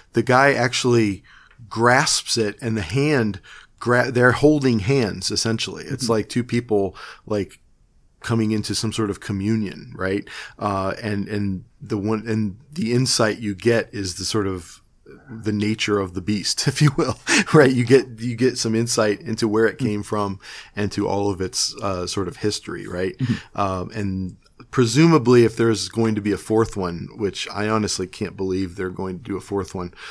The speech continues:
Speaker 1: um, if I, I don't see it any, in any kind of stage of production on I M D B at least. Um,
Speaker 2: When
Speaker 1: presumab-
Speaker 2: did the first movie come out?
Speaker 1: Two thousand and one.
Speaker 2: So what? That means maybe twenty twenty-four.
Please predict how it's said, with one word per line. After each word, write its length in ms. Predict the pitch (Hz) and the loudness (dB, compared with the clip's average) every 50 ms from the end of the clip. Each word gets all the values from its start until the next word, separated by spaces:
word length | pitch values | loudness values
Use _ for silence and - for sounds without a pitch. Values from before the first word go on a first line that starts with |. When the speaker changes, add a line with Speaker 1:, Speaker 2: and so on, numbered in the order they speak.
| - - - - - | -18 -18 -20 -10 -6
Speaker 1:
um, 480 | - 98 98 95 95 92 92 - - - _ | -4 -2 -2 -2 -2 -4 -6 -6 -10 -14 _
if 220 | - 110 104 - - - | -8 -8 -8 -8 -8 -4
I, 240 | 95 110 110 104 110 110 104 - - - | -2 0 0 -2 -2 -8 -14 -10 -4 0
I 120 | 117 131 | 2 4
don't 220 | 127 147 143 139 127 | 6 6 6 6 4
see 160 | - - 123 | 4 4 4
it 80 | 120 117 | 6 6
any, 200 | 110 110 113 107 98 - | 4 4 2 2 0 -2
in 260 | 127 131 113 110 110 | 0 2 2 4 4
any 180 | 107 107 107 | 2 0 0
kind 200 | 98 - 107 98 | -2 -2 -2 -2
of 80 | 92 - | -2 -2
stage 260 | - 104 98 98 90 | 0 0 0 0 0
of 120 | 90 - - | -4 -8 -8
production 520 | 90 87 92 90 - - - 85 85 - - - - - - - - | -6 -6 -6 -6 -6 -8 -10 -10 -10 -10 -14 -16 -18 -18 -18 -14 -8
on 140 | - 90 90 | -6 -4 -4
I 180 | 90 95 98 92 | -2 -4 -4 -4
M 100 | 90 87 | -4 -4
D 160 | 90 95 90 | -4 -4 -2
B 220 | 85 98 95 90 | -2 -2 -2 -2
at 100 | 90 - | -4 -6
least. 260 | 90 92 87 - - - - - - - - - | -6 -8 -8 -8 -10 -12 -16 -20 -20 -18 -8 -4
Um, 100 | 98 98 95 - | -4 -4 -2 0
Speaker 2:
When 100 | 123 120 | 2 6
Speaker 1:
presumab- 200 | 113 202 226 233 | 8 8 10 10
Speaker 2:
did 180 | 311 320 254 - | 10 10 10 8
the 80 | 233 | 4
first 340 | - - 240 220 214 - - | 4 6 6 4 4 4 4
movie 280 | 185 185 185 156 139 113 | 6 6 6 6 4 2
come 180 | - 135 113 | 2 0 0
out? 260 | 113 107 107 107 - - _ _ _ _ _ | 2 0 -2 -4 -6 -10 _ _ _ _ _
Speaker 1:
Two 140 | - 123 120 | -2 -2 2
thousand 320 | 131 127 120 113 110 110 | 4 4 4 4 4 2
and 140 | 98 95 95 | -2 -2 -2
one. 300 | 98 98 95 - 135 - - _ _ _ _ _ _ _ _ _ _ _ _ _ _ _ _ _ _ _ _ | -2 -4 -4 -4 -8 -14 -18 _ _ _ _ _ _ _ _ _ _ _ _ _ _ _ _ _ _ _ _
Speaker 2:
So 300 | - - - - 160 147 | -16 -6 0 0 2 4
what? 300 | 143 139 127 113 98 - | 4 4 4 2 2 2
That 180 | 156 160 147 135 | 0 2 2 2
means 520 | 143 143 139 135 135 127 - - - - _ - | 2 2 2 2 2 0 -2 -6 -10 -14 _ 4
maybe 300 | 147 151 156 165 156 151 | 6 6 8 8 6 4
twenty 300 | - - 165 156 147 131 | 6 4 6 6 6 4
twenty-four. 640 | - 156 143 131 117 - - 135 101 113 107 - | 4 4 4 4 4 4 2 2 2 2 -2 -6